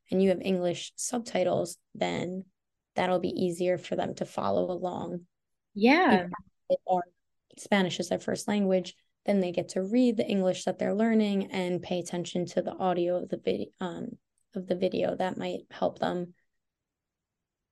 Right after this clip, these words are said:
Speaker 1: I think everything's about balance, just figuring out what your students need.
Speaker 2: Yeah, I'm so glad you brought that up. Like, definitely, I feel like take the beginning to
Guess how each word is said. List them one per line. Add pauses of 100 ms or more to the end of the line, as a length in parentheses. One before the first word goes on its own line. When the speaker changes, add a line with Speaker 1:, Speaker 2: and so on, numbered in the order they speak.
(580)
Speaker 1:
I
think (160)
everything's
about
balance,
just
figuring
out
what
your
students
need. (680)
Speaker 2:
Yeah, (200)
I'm
so
glad
you
brought
that
up. (640)
Like, (480)
definitely,
I
feel
like
take (540)
the
beginning
to